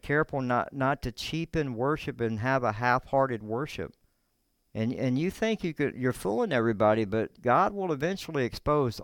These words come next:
all of it. All of it. All of it. We found about that guy that was, he slipped up and said it by accident. Been in the church for I don't know how many months. And by accident, when we were in a men's study, he just kind of, whoop, oh.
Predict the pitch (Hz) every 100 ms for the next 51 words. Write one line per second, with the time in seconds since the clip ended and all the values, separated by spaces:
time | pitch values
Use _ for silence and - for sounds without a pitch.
0 | - - 127 120 98 - - _ _ _
1 | _ _ _ - 127 139 117 98 - -
2 | - _ _ _ _ _ - 151 156 104
3 | - - _ _ _ _ _ _ _ 156
4 | - 175 160 143 139 - - 131 147 160
5 | 160 147 113 117 - - - _ - 117
6 | 156 147 - 156 151 160 151 131 113 139
7 | 135 123 - _ 117 123 127 - 92 85
8 | _ _ _ _ _ _ _ - 113 127
9 | 127 117 123 127 - 113 110 113 107 107
10 | 113 110 110 110 107 - - _ _ _
11 | _ _ _ 98 95 104 107 107 120 -
12 | 113 113 - 101 104 107 107 104 101 107
13 | 110 - 107 101 92 98 98 - 101 101
14 | 87 - 98 - _ _ _ _ - -